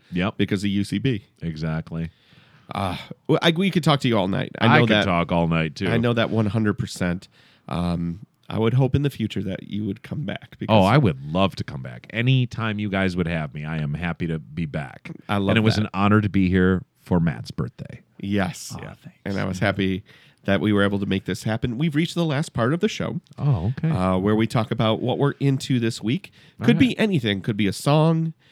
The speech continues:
Speaker 2: Uh, could be a movie. It could be just a feeling that you had when you had something wonderful to eat. Whatever it may be, um, what are you into this week?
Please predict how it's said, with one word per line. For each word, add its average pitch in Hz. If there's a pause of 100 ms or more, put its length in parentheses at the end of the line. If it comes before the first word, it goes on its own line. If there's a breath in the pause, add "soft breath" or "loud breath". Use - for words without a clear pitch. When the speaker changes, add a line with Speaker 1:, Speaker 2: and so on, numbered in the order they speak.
(200 soft breath)
Speaker 2:
Uh, 90
could 95
be 98
a 92
movie. 170 (300 soft breath)
It 147
could 156
be 151
just 131
a 120
feeling 120
that 110
you 101
had 98
when 95
you 104
had 98
something 101
wonderful 95
to -
eat. - (440 loud breath)
Whatever 196
it -
may 156
be, 117 (380 soft breath)
um, 90 (180)
what 117
are 123
you 110
into 95
this 123
week? 98